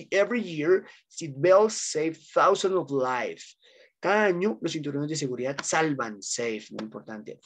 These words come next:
thousands of lives, miles de vidas. And finally,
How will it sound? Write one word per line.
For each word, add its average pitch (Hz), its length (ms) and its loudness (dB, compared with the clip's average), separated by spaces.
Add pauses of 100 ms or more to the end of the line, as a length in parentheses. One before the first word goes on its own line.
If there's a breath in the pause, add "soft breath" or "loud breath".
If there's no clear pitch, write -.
(180)
thousands 180 400 4
of 151 120 -2
lives, 135 520 -2 (520 soft breath)
miles 139 380 0
de 110 140 -6
vidas. - 580 -12 (280)
And 208 120 0
finally, 214 600 2